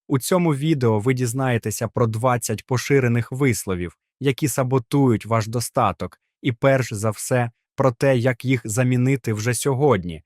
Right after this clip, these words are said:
щоб відкрити двері до багатства. Пункт номер один.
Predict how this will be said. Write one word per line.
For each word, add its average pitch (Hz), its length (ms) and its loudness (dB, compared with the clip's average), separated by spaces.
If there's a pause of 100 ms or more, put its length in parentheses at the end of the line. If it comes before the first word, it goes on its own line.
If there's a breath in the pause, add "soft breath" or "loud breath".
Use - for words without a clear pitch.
(120)
щоб 117 300 -2
відкрити 123 580 0
двері 117 400 0
до 107 140 0
багатства. 110 720 -2 (540)
Пункт 175 380 0
номер 139 360 2
один. 143 500 0